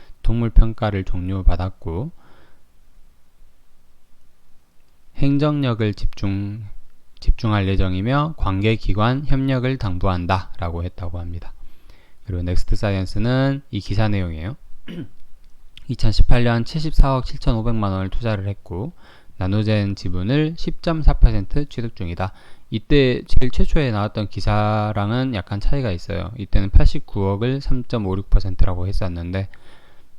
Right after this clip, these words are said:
음, 여기에는 칠십사억 칠천오백만 원을 십 점 사 퍼센트 취득했다, 뭐 이런 기사가 있는데, 뭐 지분이나 뭐 그때는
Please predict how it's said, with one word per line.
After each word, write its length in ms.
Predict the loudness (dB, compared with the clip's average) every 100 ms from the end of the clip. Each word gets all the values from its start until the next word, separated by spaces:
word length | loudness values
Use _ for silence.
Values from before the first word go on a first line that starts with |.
| -14
음, 320 | -12 -10 -10 -8
여기에는 500 | -6 -6 -4 -4 -4
칠십사억 800 | 0 0 2 2 2 -2 -6 -10 -12 -12
칠천오백만 680 | -6 -4 -2 -2 -2 -4
원을 440 | -6 -4 -4 -4 -8 -16 -20 -18
십 220 | -14 -6
점 160 | -4 2
사 120 | 4
퍼센트 540 | 6 4 4 0 0 -2
취득했다, 640 | -8 -6 -6 -6 -4 -6 -6
뭐 180 | -8 -6
이런 300 | -4 -6 -8 -14 -16 -16 -16 -16 -16 -18 -18 -18 -14 -10 -10 -6 -4
기사가 320 | -4 -4 -4
있는데, 560 | -6 -8 -8 -8 -8 -8
뭐 280 | -10 -10 -12 -8
지분이나 580 | -2 0 0 0 -2 -4
뭐 320 | -4 -6 -8 -12 -14 -14 -14 -14 -12
그때는 480 | -4 -2 -2 -2